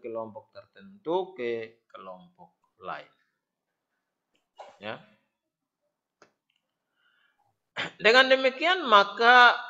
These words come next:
unsur, unsur kejahatan genosida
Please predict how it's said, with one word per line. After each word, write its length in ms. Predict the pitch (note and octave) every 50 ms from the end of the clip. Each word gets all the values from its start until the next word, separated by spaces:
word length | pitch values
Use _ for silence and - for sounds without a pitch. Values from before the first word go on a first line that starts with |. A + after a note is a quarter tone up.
| - -
unsur, 960 | A3 G#3+ G#3+ G#3 G3+ G3+ G3+ G3+ - B3 C4+ C#4+ C4 G#3+ F#3 D3+ B2+ A#2+ - _ _ _ _ _ _ _ _ _ -
unsur 640 | F3+ F3+ F3+ F3 E3 E3+ - B3 C#4+ D4+ D4+ C#4+ -
kejahatan 560 | A3+ G3+ F3 F#3 F3 F3 F3 - E3 D#3+ D#3+
genosida 880 | D#3 D3+ D3+ D3+ D3 - - - C3+ B2 A#2 B2+ F3+ A3 C4+ C#4+ C#4